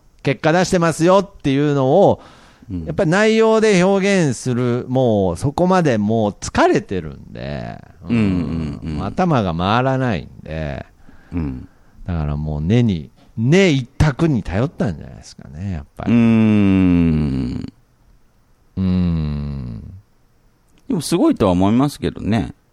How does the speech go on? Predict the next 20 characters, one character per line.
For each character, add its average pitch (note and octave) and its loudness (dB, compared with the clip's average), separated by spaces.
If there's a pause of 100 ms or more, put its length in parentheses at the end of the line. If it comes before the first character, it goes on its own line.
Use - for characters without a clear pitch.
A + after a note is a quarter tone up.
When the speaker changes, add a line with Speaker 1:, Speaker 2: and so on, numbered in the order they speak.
(640)
Speaker 1:
あ、 B2+ 2
今 C3 2
の G#2 -6
話 G2+ -2
を F2+ -2
全 G#2+ 0
部 G#2 -2
ひ - -10
っ - -20
く C3 -6
る B2+ 0
め A2+ 0
て F#2+ -6
考 B2+ -2
え B2+ 2
て G#2 -4
も A2 0
で C#2+ -10
す - -16
か？ A2+ -12